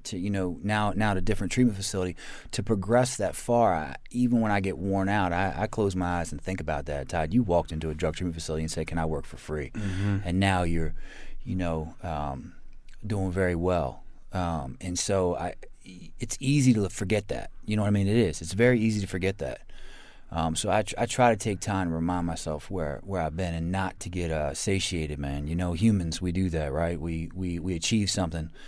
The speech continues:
Speaker 1: and all of a sudden we stop doing everything we did to get there.
Speaker 2: Exactly.
Speaker 1: Um, you know, and that, that can be, that can sabotage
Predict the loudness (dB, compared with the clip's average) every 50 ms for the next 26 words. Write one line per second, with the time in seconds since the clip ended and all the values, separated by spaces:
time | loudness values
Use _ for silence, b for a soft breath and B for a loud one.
0 | B B B B B B 0 2 4 4 4 2 2 2 4 4 4 2 2 4
1 | 4 2 4 2 0 0 0 2 0 0 0 0 0 -2 0 0 0 0 -2 -2
2 | 0 0 0 2 2 2 0 0 0 0 -2 0 0 2 2 2 2 0 -2 -6
3 | -8 -4 -2 0 2 2 2 2 0 -2 -2 -6 -8 -10 -12 -12 -10 -10 -8 -8
4 | -8 -10 -10 -4 0 2 4 4 4 2 2 0 0 -2 -2 0 0 0 0 -2
5 | -2 -2 -2 -2 -2 -2 -4 -2 -2 -2 -2 -2 -4 -4 -8 -8 -8 -8 -6 -6
6 | -4 -2 0 2 2 2 0 0 0 0 0 2 0 0 -2 -4 -6 -6